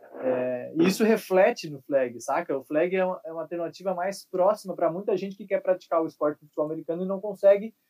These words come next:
por causa dos equipamentos, por causa do, do, da quantidade de jogadores, por causa do dinheiro que se custa, que se, que se gasta pra fazer. Então, o Flag é a, a alternativa mais próxima pra muita gente, acredito que pra, pra galera de Teresina também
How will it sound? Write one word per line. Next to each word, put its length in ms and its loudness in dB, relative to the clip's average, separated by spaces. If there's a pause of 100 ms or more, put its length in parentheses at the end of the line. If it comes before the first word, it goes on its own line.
(180)
por 140 -6
causa 200 4
dos 220 2
equipamentos, 600 4
por 100 -2
causa 220 0
do, 300 0
do, 140 -4
da 100 -4
quantidade 400 0
de 40 -8
jogadores, 540 0
por 60 -20
causa 180 -2
do 80 -12
dinheiro 420 -2
que 60 -20
se 220 6
custa, 340 -6
que 200 -18
se, 280 -14
que 120 -20
se 120 -4
gasta 280 4
pra 140 -6
fazer. 340 2 (320)
Então, 280 4
o 40 4
Flag 280 4
é 60 8
a, 60 2 (120)
a 280 4
alternativa 400 0
mais 200 -4
próxima 260 -4
pra 120 -4
muita 280 0
gente, 300 -6
acredito 300 -10
que 60 -20
pra, 200 -2 (100)
pra 120 -2
galera 260 2
de 120 -18
Teresina 540 -4
também 420 -14